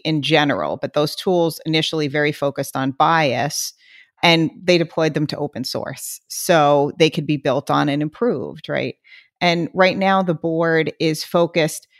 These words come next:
more broadly, not looking at a, a, an individual problem in an individual use case with respect to bias, but instilling those ethical principles across the business through something we're calling ethics by design. Bias was the first,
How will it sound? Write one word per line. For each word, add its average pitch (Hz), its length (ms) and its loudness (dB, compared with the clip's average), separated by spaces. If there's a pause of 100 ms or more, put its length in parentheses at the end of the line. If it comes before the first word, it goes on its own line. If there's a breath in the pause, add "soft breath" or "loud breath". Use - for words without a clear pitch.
(140 soft breath)
more 214 220 2
broadly, 190 480 2
not 156 260 -2
looking 196 300 -4
at 160 80 -2
a, 151 240 0
a, 151 140 0 (160)
an 226 120 -2
individual 165 840 -2
problem 165 680 0
in 151 120 0
an 147 140 0
individual 160 680 0
use 143 340 -4
case 247 320 0
with 233 140 -4
respect 226 380 -2
to 220 80 0
bias, 208 500 2
but 180 120 2
instilling 214 760 -2
those 175 260 -2
ethical 160 400 -2
principles 139 760 -6 (360 loud breath)
across - 520 0
the 160 100 -4
business 139 560 -4
through 156 140 -8
something 156 400 -4
we're 143 120 -2
calling 139 460 -2 (100)
ethics 147 320 -4
by 131 180 0
design. - 600 -6 (480 soft breath)
Bias 190 460 4
was 160 440 -2 (120)
the 156 160 4
first, - 560 0